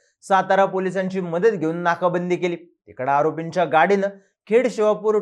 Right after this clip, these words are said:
टोल नाका पास केला, पण पाऊण तास झाला तरी ते शिरवळपर्यंत पोचले नव्हते.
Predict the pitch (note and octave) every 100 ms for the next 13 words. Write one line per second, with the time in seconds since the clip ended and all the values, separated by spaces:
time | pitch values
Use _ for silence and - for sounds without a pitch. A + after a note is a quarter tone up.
0 | G#3 G#3 F#3 C#3+ D#3 - E3 E3 D#3+ B2
1 | - _ _ _ - B3+ - - A3 C#4
2 | C#4 C4 G3 D#3 D3+ - _ _ - A3+
3 | A3 B3+ - F3 G3 C4+ B3+ A#3 A3+ G#3+
4 | A#3 G3 F#3 F#3+ F#3+ F#3 D3